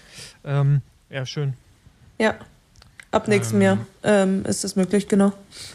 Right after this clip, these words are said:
Speaker 3: Hast du die Sache mit Max Solar und Gießen verfolgt? Die, ähm, das Team von Vera ist ja mit dem Gießener Verein fusioniert und die haben sich ja so ein bisschen auf die Fahne geschrieben,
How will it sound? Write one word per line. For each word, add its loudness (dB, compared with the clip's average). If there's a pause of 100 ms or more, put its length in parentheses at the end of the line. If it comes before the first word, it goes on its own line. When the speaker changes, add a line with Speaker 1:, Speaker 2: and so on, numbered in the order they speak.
(840)
Speaker 3:
Hast -10
du -2
die 0
Sache 2
mit -2
Max -2
Solar 4
und -2
Gießen 2
verfolgt? -2 (300)
Die, 0
ähm, 2
das -2
Team 2
von 2
Vera 4
ist -2
ja 0
mit 0
dem 0
Gießener 0
Verein 4
fusioniert 4
und 2
die 4
haben 6
sich -2
ja 4
so 4
ein 4
bisschen 0
auf 2
die -16
Fahne 4
geschrieben, 4